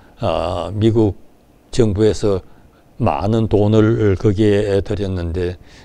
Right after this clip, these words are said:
에, 이제, 아, 트럼프는, 에, 거기에 돈 쓸 필요가 없다. 그래서, 어, 나토는, 음, 불필요하다.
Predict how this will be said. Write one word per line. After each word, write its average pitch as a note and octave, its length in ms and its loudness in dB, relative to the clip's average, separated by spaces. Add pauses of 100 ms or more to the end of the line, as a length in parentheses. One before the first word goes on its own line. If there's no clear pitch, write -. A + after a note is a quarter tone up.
(160)
에, E2+ 380 -8
이제, G2 440 2 (1300)
아, F2+ 680 -2 (1500)
트럼프는, G#2 680 2 (320)
에, F2 280 -2
거기에 A2+ 380 4
돈 G2 200 4
쓸 G2+ 200 2
필요가 G2 420 0
없다. F2 460 -2 (340)
그래서, G2 540 2 (260)
어, F2+ 200 -4
나토는, G2+ 560 2
음, G2 440 -4
불필요하다. F#2 840 -2